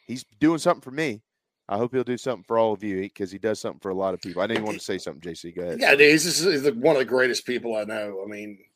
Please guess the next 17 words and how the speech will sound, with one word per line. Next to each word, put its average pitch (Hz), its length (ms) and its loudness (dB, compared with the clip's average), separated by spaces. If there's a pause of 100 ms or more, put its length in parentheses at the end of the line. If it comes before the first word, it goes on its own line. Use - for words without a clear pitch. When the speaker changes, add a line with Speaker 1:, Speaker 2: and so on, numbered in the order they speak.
(180)
Speaker 2:
uh, 101 260 -8 (220)
just 117 280 -10 (1000)
a 110 120 -4
stand-up 127 420 4
guy. 117 240 0
His 107 140 -6
wife's 113 320 -4
a - 20 -14
great 107 300 -4
person. 104 460 -6 (840)
Well, 110 320 -6
we 127 120 0
love 127 240 0
those 117 180 -4
guys. 117 360 0
They're 151 180 8
also 165 320 6